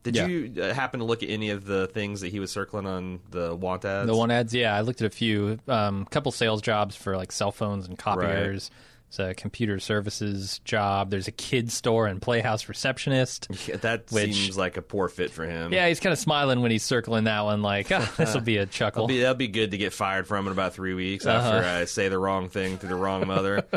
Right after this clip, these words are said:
Speaker 2: <laughs> Right.
Speaker 1: Uh, I also, like, I, I, something I got from the Heisenberg Chronicles that, uh, our buddy Shane runs is, uh, one of the ads right next to the ad that he circled was for the laser base laser tag facility.
Speaker 2: Ah,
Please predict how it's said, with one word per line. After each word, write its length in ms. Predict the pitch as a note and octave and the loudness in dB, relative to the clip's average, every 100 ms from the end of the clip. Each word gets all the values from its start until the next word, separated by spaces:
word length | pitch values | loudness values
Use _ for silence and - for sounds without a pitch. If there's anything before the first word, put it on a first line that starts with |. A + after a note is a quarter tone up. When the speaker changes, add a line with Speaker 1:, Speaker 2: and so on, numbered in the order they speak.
| - | -4
Speaker 2:
<laughs> 180 | - - | -4 -2
Right. 180 | E3 | -2
Speaker 1:
Uh, 760 | - A2 G#2+ G#2 G2+ G2+ G2 F#2+ - _ _ - | 0 2 4 2 2 2 2 0 -6 _ _ -2
I 640 | B2+ D3+ D#3 D3+ D3+ D3+ - | 2 4 4 4 6 4 2
also, 500 | C#3+ E3 - C3+ B2 | 2 2 4 4 4
like, 220 | B2 A2 | 2 2
I, 140 | A2+ G#2+ | 0 0
I, 60 | G#2+ | -2
something 340 | - C#3 B2 | 0 0 2
I 40 | |
got 160 | A#2 A2 | 2 2
from 280 | A#2+ A2 G#2 | 0 0 0
the 60 | G2 | 0
Heisenberg 440 | A#2 B2 G#2+ F2+ | 0 -2 -2 -4
Chronicles 640 | - F2+ E2+ F#2 E2+ E2 | -2 -2 -2 -4 -6 -6
that, 220 | E2+ D#2 - | -8 -6 -4
uh, 180 | E2 D2+ | -4 -4
our 120 | E2 | -4
buddy 260 | F#2 F#2 | -2 -2
Shane 480 | F2 G2 F#2 F2+ F2 - | -4 -4 -2 -4 -6 -6
runs 640 | F2 E2+ E2 E2 D#2+ - | -6 -4 -6 -8 -8 -6
is, 340 | F2 E2+ D#2 | -6 -6 -4
uh, 360 | F2+ E2 E2 D#2+ - - | -4 -2 -2 -4 -8 -18
one 400 | - - A2 B2+ | -12 -2 0 2
of 200 | B2+ A2+ | 0 0
the 240 | G#2+ G#2 G2 | 2 2 2
ads 380 | G#2 G#2+ G#2+ G2 | 0 0 -2 -4
right 320 | G2 A2+ A2+ E2+ | -2 0 0 -2
next 320 | G#2+ G#2+ - | -2 -2 -4
to 60 | |
the 160 | G2+ - | -6 -2
ad 340 | F#2+ G2 G#2 F#2 | -2 0 -2 -6
that 60 | |
he 240 | F2 F#2+ F2+ | -8 -6 -4
circled 560 | - G#2 G#2+ A2+ G#2+ | -2 -2 0 0 0
was 180 | G2 F2 | -2 -4
for 160 | - F#2 | -4 -2
the 100 | F2 | 0
laser 340 | F#2 F#2 F2+ | -2 -2 -4
base 400 | E2 F2 E2+ - | -2 -2 -2 -4
laser 280 | F2+ F2+ E2+ | -4 -4 -6
tag 520 | F2 D#2+ D#2 D2 D#2 | -6 -4 -4 -6 -10
facility. 540 | - - F2 D#2+ D2+ A2 | -12 -8 -6 -6 -4 -2
Speaker 2:
Ah, 500 | A#2 A#2+ B2 A#2+ | 0 0 0 -2